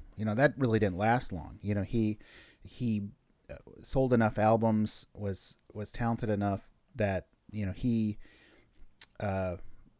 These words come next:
could do whatever he wanted. And I think, you know,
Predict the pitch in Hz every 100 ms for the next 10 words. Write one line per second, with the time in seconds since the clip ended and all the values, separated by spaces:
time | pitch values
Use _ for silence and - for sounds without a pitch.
0 | - 110 107 101 98 98 92 90 90 123
1 | 131 76 76 104 101 90 - 73 123 107
2 | - - - 98 87